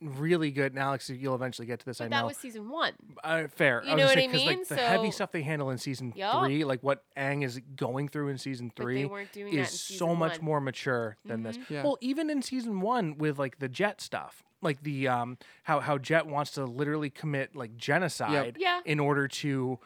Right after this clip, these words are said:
Speaker 1: um,
Speaker 2: Yep.
Speaker 1: 'cause, uh, like, to
Speaker 3: Get, get the
Speaker 1: attack,
Speaker 3: Fire
Speaker 1: get the Fire
Speaker 3: Nation
Speaker 1: Nation
Speaker 3: out
Speaker 1: back.
Speaker 3: of,
Speaker 1: Like,
Speaker 3: yeah.
Speaker 1: that's a much more weighty and, like,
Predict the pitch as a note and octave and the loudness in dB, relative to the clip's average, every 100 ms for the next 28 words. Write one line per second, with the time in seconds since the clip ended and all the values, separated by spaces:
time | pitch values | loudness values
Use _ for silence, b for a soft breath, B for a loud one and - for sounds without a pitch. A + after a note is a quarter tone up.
0 | B - B2+ A#2+ A2 C#4+ F4 - - C3+ | B -4 0 0 0 -6 -10 -8 -6 -6
1 | D3 D3+ C#3+ B2 E3 D3 C3+ D3+ D#3 D3+ | -6 -6 -6 -2 2 2 4 2 2 2
2 | D3+ C#3+ D3 C#3+ G3 G#3 D#3+ D3 D3 C#3+ | 2 2 2 2 2 2 2 2 2 2
3 | B2+ B2+ - - D3+ D3+ G3 G#3+ G3 E3+ | 2 0 -8 -8 -4 2 2 2 0 0
4 | F3 - E3+ D#3+ D#3 C#3 C3 b b - | 0 -2 -2 2 4 2 0 b b -10
5 | B2 D3+ D3+ D3 C#3 C3 C3+ B2 B2 A#2+ | -2 2 2 2 0 -2 -2 -4 -4 -6
6 | A2+ - | -8 -10